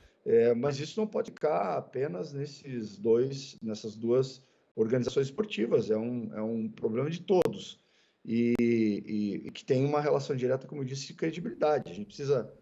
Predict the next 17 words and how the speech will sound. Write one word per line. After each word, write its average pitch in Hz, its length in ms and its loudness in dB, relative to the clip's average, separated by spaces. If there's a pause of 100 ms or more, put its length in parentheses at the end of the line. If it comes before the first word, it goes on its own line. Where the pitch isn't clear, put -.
(320)
ampliar 120 560 0
campanhas 143 840 -4
educacionais, - 1040 -10 (460)
a 117 80 -6
gente 131 160 -4
precisa 139 320 -4
endurecer 147 520 2
os 202 120 -2
regulamentos. 131 720 -2
Eu, 113 240 -6
eu 107 400 -4
vejo 123 220 -4
com 120 100 -8
muito 131 300 -4
bons 107 440 -2
olhos 110 440 2
a, 95 240 -6